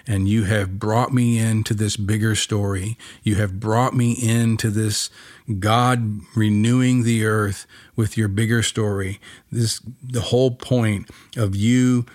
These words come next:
bringing your salvation to this earth, and peoples from every nation, tribe, language, and tongue will gather together,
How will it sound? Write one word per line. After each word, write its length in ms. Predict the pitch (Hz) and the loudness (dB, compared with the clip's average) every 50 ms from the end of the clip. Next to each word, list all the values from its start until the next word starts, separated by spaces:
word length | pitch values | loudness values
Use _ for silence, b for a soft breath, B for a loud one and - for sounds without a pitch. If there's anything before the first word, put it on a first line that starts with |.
| B B B | B B B
bringing 640 | 107 92 92 104 107 117 123 127 127 123 123 120 113 | -6 -4 -2 0 2 2 2 4 4 2 2 2 2
your 200 | 113 117 120 113 | 2 2 2 0
salvation 640 | - - 123 110 110 107 110 107 110 110 - 117 110 | 0 0 0 0 0 0 0 0 0 0 0 0 0
to 60 | 104 | 0
this 260 | 101 107 107 104 - | 0 0 -2 -2 -2
earth, 400 | 113 104 101 101 98 98 101 - - B B B B B | -2 -2 0 0 -2 -4 -6 -8 -12 B B B B B
and 280 | 120 101 95 90 - | -2 -2 0 -2 -2
peoples 640 | - - 131 127 123 127 127 123 123 123 117 - - B B B | -2 0 0 0 2 2 0 0 0 0 -2 -4 -8 B B B
from 220 | B - 110 101 104 | B -2 0 2 2
every 280 | 110 120 120 127 123 | 2 2 2 2 2
nation, 480 | 123 120 117 120 117 - - 120 117 110 | 2 2 2 2 0 0 0 0 0 0
tribe, 480 | - - 120 110 113 113 113 107 107 | 0 0 0 0 2 2 2 0 0
language, 420 | 107 107 110 117 117 110 113 107 110 | 0 0 2 2 2 2 2 0 0
and 160 | 110 104 104 | 0 0 0
tongue 440 | - - 113 107 104 104 104 101 - B B B B B | -2 -2 0 0 0 0 0 -2 -4 B B B B B
will 160 | 104 95 92 | -2 -2 -2
gather 400 | 95 95 101 104 107 107 113 113 | -2 -2 0 0 0 2 0 0
together, 640 | 104 - 113 104 104 107 101 98 95 98 92 92 | 0 -2 -2 0 0 0 0 0 0 -2 -4 -4